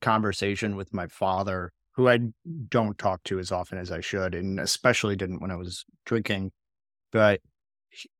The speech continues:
I told him that I just didn't know, like, what I was doing or how I felt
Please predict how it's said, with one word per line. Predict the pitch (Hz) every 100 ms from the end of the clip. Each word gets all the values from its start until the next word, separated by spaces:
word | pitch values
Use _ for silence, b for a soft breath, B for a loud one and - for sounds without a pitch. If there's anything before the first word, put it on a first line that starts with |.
| -
I | 117
told | 120 147 147 143
him | 139 127
that | 120 110 -
I | 110 113 113
just | 113 113 117
didn't | 113 113 113 117
know, | 117 104 110
like, | 113 95 - _ _ _
what | - 107
I |
was | 101 101 101
doing | 120 113 117 123 127
or | 110 95
how | - 104
I | 95
felt | - - 110 127